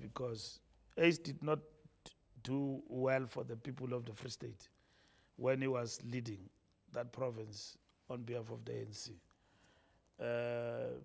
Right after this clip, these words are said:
so ace was not Zuma in the Free State. In the Free State, the issue you were going to have was the laxity of A N C structures and the local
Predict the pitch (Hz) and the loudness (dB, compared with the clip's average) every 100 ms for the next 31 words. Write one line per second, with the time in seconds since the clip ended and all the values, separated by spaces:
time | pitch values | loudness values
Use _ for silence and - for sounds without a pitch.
0 | 247 320 - - - - 147 139 123 - | -14 -20 -20 -14 -12 -10 0 0 0 4
1 | 156 165 151 143 - 139 117 92 101 98 | 6 6 6 2 2 0 0 -4 -4 -6
2 | - - _ _ _ _ _ - 117 110 | -10 -20 _ _ _ _ _ -10 -8 -6
3 | 117 101 117 90 - _ _ - - - | -8 -10 -12 -14 -18 _ _ -20 -20 -20
4 | - 214 262 160 175 156 170 156 147 139 | 0 6 8 6 4 2 4 4 4 2
5 | - 170 156 156 147 - - _ - 139 | 2 0 0 0 -2 -4 -14 _ -6 -2
6 | 139 123 139 143 139 131 139 127 131 123 | 0 4 4 4 4 6 6 4 0 2
7 | 131 147 147 123 104 110 - - _ _ | 6 8 8 4 -4 -6 -10 -10 _ _
8 | _ _ _ _ _ _ - 117 - 151 | _ _ _ _ _ _ -6 -6 2 4
9 | 151 139 147 - 156 - 147 131 - - | 4 2 -4 0 0 4 4 2 -4 -18
10 | - - - 165 160 151 151 156 151 160 | -20 -12 2 4 4 8 10 10 10 12
11 | 190 226 196 - 208 | 12 12 12 8 10